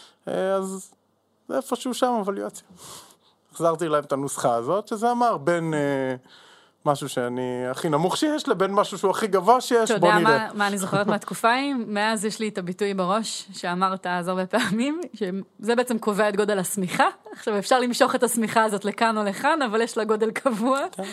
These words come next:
Speaker 1: כי גם
Speaker 2: ואלה
Speaker 1: בסופו-,
Speaker 2: המידות,
Speaker 1: כי
Speaker 2: כאילו.
Speaker 1: גם בסופו של דבר זו שאלה לא רלוונטית לחלוטין, כי יש עוד המון, המון, המון,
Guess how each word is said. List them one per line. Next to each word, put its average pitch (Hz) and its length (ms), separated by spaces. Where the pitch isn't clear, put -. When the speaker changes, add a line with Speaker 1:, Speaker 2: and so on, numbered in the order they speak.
Speaker 1:
כי 185 80
גם 185 120
Speaker 2:
ואלה 220 120
Speaker 1:
בסופו-, 262 140
Speaker 2:
המידות, 233 480
Speaker 1:
כי 190 160
Speaker 2:
כאילו. 185 140
Speaker 1:
גם 170 140
בסופו 180 320
של 185 60
דבר 180 220
זו 156 80
שאלה 156 320
לא 147 220
רלוונטית 147 460
לחלוטין, 143 600
כי 123 420
יש 151 140
עוד 139 140
המון, 156 400
המון, 143 240
המון, 131 360